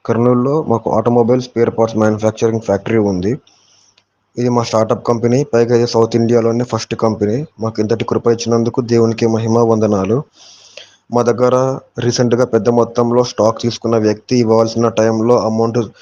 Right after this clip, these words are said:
తిరిగి చెల్లించినందుకు కొన్ని రోజులు మేము బిజినెస్ క్లోజ్ చేసుకున్నాము. తిరిగి రీఓపెన్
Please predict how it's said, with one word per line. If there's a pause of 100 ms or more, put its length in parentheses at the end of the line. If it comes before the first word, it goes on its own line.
(380)
తిరిగి (100)
చెల్లించినందుకు
కొన్ని
రోజులు
మేము
బిజినెస్
క్లోజ్
చేసుకున్నాము. (600)
తిరిగి
రీఓపెన్